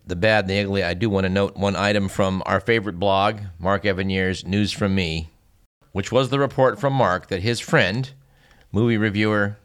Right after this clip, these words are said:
Leonard Maltin, finally, after years of sitting through all the movies he reviews to the bitter end, walked out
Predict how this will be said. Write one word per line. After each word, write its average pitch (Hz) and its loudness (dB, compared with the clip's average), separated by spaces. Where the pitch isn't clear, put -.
Leonard 110 0
Maltin, 98 0
finally, 156 0
after 98 0
years 117 0
of 78 -8
sitting 113 0
through 143 -2
all 107 2
the 123 -6
movies 120 -2
he 113 -2
reviews 98 2
to 90 -6
the 82 -4
bitter 107 2
end, 85 -2
walked 104 2
out - -2